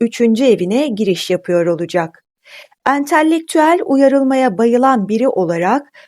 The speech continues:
bu geçiş sana düşüncelerin ve ifadenin en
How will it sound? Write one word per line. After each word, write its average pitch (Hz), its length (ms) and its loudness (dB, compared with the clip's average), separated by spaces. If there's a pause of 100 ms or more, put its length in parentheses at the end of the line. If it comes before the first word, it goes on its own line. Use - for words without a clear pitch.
(100)
bu 240 220 2
geçiş 233 380 -2
sana 190 540 -4 (260)
düşüncelerin 226 840 2 (240)
ve 285 200 0
ifadenin 202 720 -2 (360)
en 311 180 -4